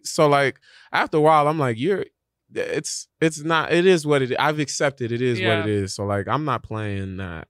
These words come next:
Speaker 1: uh, that game is corny to me. Like, I gotta wait two weeks just to ask you, or two days just to text you back and be like, "Yo, so you trying," like, nah, I'm not,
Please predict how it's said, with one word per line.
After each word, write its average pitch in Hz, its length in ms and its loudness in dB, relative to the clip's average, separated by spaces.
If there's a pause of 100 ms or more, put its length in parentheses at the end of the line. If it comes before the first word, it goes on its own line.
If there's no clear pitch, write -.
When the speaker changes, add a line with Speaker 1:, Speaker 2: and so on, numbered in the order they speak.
Speaker 1:
uh, 76 420 -12 (800)
that 160 200 -4
game 104 220 -6
is 85 100 -12
corny 87 320 -10
to - 80 -18
me. 85 340 -16
Like, - 140 -16
I 92 100 -12
gotta 90 140 -10
wait 78 180 -12
two 98 180 -14
weeks 92 240 -14
just - 300 -16
to - 80 -20 (480)
ask 90 300 -14
you, 90 200 -16
or 127 160 2
two 123 220 -4
days 101 320 -6
just - 300 -12
to 82 160 -14 (180)
text 101 260 -12
you 92 80 -14
back 92 280 -6
and 90 100 -12
be 87 80 -10
like, 80 160 -10
"Yo, 82 120 -10
so - 120 -14
you 92 80 -12
trying," - 220 -20
like, 80 180 -14
nah, 69 180 -18
I'm 87 160 -20
not, 85 120 -20